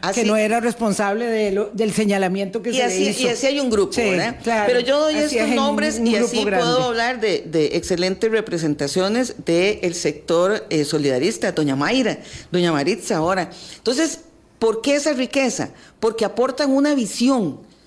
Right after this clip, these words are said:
Speaker 1: de lo que ese grupo de trabajadores que representa tiene. Y esa visión a la hora de tomar decisiones es muy importante. Por otro lado, los representantes de gobierno, por supuesto, Vilma,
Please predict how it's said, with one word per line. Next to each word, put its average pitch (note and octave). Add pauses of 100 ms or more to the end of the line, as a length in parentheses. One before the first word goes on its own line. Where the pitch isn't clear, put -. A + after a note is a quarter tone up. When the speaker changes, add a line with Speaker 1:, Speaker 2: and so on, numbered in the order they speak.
(140)
Speaker 1:
de G#3+
lo G3+
que G#3
ese A#3+
grupo C4
de A#3+
trabajadores F3+
que A3
representa G3
tiene. F#3+ (420)
Y A#3+
esa D#4
visión A#3+
a F#3+
la E3
hora G3+
de B3
tomar F#3
decisiones F#3+
es F3+ (100)
muy A3
importante. B2+ (520)
Por F#3+
otro A3
lado, B3+
los F#3+
representantes E3+
de F3+
gobierno, E3+
por F#3
supuesto, F#3
Vilma, A3